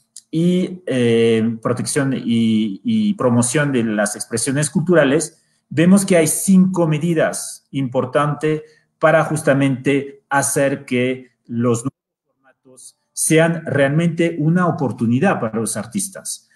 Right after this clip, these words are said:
porque <clears throat> no necesariamente son una oportunidad si no se toman medidas concretas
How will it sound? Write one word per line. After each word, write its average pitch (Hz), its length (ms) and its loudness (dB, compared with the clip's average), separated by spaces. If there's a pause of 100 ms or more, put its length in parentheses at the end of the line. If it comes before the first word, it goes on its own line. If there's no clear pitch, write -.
(200)
porque 123 760 -2
<clears throat> 185 320 6
no 151 140 4
necesariamente 127 680 0
son 156 240 0
una 139 140 0
oportunidad 117 540 -2
si 120 180 -4
no 180 160 4
se 185 160 0
toman 127 320 -2
medidas 113 500 -2
concretas 113 840 -6